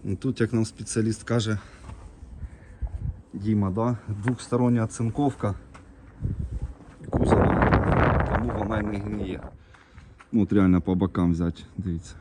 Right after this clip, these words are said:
У мене в Пасаті вже тут трошки гнильця, Б шостий Passat. Там десь і потихоньку вже є міста, де вже проявляється ржавчина. Тут взагалі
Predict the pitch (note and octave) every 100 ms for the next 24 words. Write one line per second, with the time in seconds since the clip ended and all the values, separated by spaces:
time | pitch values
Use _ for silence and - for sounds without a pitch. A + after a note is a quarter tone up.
0 | - - - - G2+ G#2 - F#2+ - A2
1 | - F#2 F#2 - - G2+ - F#2+ F2+ F#2
2 | - G2 F#2+ - - - G2 G2+ - F#2+
3 | - F#2 F#2 - F2 - - - - -
4 | - - - - - - - - - -
5 | - - F#2 F#2 F#2 F#2 G2 F#2 E2+ -
6 | - - - - - - - F2+ - -
7 | G2+ G2 F#2+ E2 E2+ E2+ - - - -
8 | - - - - F#2+ G2 F#2 - - -
9 | G2 - - E2+ - - - - - -
10 | - - - - - - - - - -
11 | - E2+ F2+ G2 G2 F#2 F2+ G2+ G2 G2+
12 | F#2+ F2+ E2+ E2 - E2+ E2+ - F#2+ E2
13 | F#2 F2 - G2+ F2+ D#2 B2+ G#2 - -
14 | -